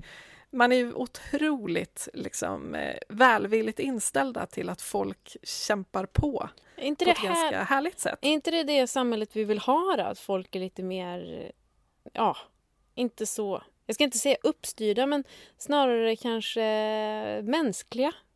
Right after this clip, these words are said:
Speaker 2: Alltså få superhjältar, mycket människor.
Speaker 1: Eller hur? Mycket bra grejer tycker jag.
Speaker 2: Men du, ska vi lista lite grymma grejer som har hänt då?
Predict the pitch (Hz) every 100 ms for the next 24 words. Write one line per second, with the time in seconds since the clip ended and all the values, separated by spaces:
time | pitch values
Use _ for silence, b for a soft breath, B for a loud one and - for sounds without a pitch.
0 | - 226 247 233 - 285 277 - 294 254
1 | - 196 170 - 262 269 202 208 220 -
2 | 175 165 180 175 139 - 214 - _ _
3 | 277 302 277 262 196 - - _ _ -
4 | 247 - 196 180 - - - - - 196
5 | - 285 311 320 - 311 311 311 - 330
6 | 320 247 302 320 302 254 359 339 302 190
7 | 180 190 190 180 160 151 - 165